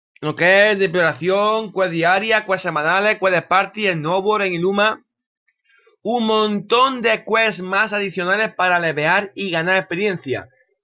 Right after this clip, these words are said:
Vuelvo a decir también que el, hay el Trajan Passport será actualizado con mejores premios y con, bueno,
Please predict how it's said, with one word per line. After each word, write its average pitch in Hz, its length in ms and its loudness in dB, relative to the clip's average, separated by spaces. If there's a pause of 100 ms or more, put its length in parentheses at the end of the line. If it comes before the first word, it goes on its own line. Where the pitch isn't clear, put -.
(100)
Vuelvo 165 200 0
a 165 40 2
decir - 160 -4
también 190 340 0
que 190 160 0
el, 170 240 -2
hay 160 300 2
el 151 160 -4
Trajan 170 360 0
Passport 202 460 -2
será 180 260 0
actualizado 170 800 -2 (300)
con 170 160 -2
mejores 156 380 2
premios 220 640 -2
y 196 260 -6
con, 202 320 -2
bueno, 220 240 -6